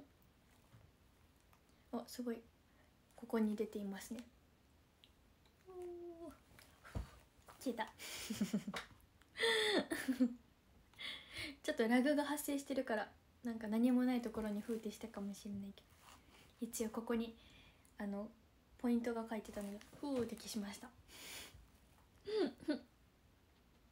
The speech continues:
白桃が好きです。白桃が美味しいね、白桃。こんばんは、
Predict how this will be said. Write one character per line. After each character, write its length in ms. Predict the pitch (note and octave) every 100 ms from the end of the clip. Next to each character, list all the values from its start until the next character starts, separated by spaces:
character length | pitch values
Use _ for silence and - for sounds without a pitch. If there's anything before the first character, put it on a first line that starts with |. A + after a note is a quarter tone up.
| - - - - - - - - - - - - - -
白 240 | - - -
桃 140 | D4+ C#4
が 80 | C4+
好 120 | -
き 120 | B3+
で 100 | A3+
す。 260 | - - - - - - - -
白 260 | - F4 -
桃 160 | E4+ F4
が 120 | E4 D#4+ F4+ - -
美 80 | D#4+
味 100 | D#4
し 100 | -
い 40 | E4
ね、 260 | D4 C#4 - - -
白 80 | -
桃。 80 | B3+ - - - - - - - - - - - - - - - - -
こ 140 | - C#4+
ん 100 | C#4+
ば 180 | C#4
ん 80 | C#4
は、 180 | C#4 C#4